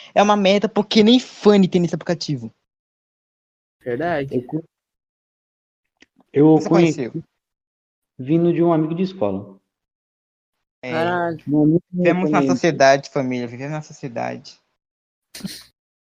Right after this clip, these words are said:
Speaker 3: Eu falei, "Ah, eu vou ver", ti-, tipo, era na época que, não, cara, eu não lembro de, de meme de hentai ainda, se existia era muito pouco. Dois mil e dezessete.
Speaker 2: Caralho, tu tá bastante tempo então no,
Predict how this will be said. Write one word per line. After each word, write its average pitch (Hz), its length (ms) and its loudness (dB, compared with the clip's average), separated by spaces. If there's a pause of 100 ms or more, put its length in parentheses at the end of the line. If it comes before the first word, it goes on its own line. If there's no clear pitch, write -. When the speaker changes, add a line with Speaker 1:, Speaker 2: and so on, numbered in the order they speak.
(380)
Speaker 3:
Eu - 20 -8
falei, 220 180 -2
"Ah, 311 100 2
eu 247 60 2
vou 269 220 0
ver", 196 260 2
ti-, 185 200 -2
tipo, - 300 -14
era 220 180 0
na 196 240 0
época 180 300 -4
que, 160 180 -16
não, - 400 -8
cara, 214 180 4
eu 190 60 0
não 220 120 0
lembro 202 200 0
de, 170 200 -4 (100)
de 175 100 -10
meme 175 220 -4
de 170 100 -6
hentai 147 440 -2
ainda, 139 280 0
se 139 160 -10
existia 156 380 -10
era 160 80 -6
muito 139 480 -6
pouco. 135 400 -6 (920)
Dois 151 260 4
mil 208 240 4
e 208 60 2
dezessete. - 1080 -10 (1500)
Speaker 2:
Caralho, 135 360 -2
tu 160 120 -10
tá 110 100 -2
bastante 127 320 -6
tempo 226 220 -4
então 208 180 -4
no, 196 140 -2